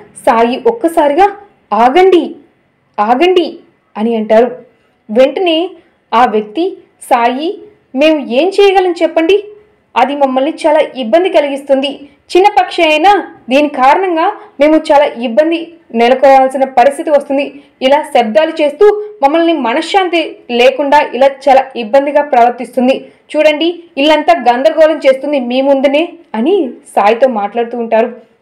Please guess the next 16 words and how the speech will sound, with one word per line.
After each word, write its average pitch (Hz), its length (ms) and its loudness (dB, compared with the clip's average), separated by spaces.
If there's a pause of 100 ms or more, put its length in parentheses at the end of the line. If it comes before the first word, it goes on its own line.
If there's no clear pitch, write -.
ఇంతలో 311 240 2
ఆ 285 180 4
పక్షి 262 520 -4 (200)
బాధగా 302 680 0 (100)
ఏదో 262 160 -4 (220)
నెమ్మదిగా 240 500 2 (120)
అరవడం 262 420 4
ఆరంభిస్తుంది. 226 720 -4 (300)
వెంటనే 254 380 0
సాయి, 311 520 0 (720)
పక్షులు 349 580 -2 (180)
నిజానికి 330 840 0 (520)
ఏదీ 359 540 2 (180)
లేకుండా 277 840 0
అల్లరి 220 280 2
చేయవు 226 480 0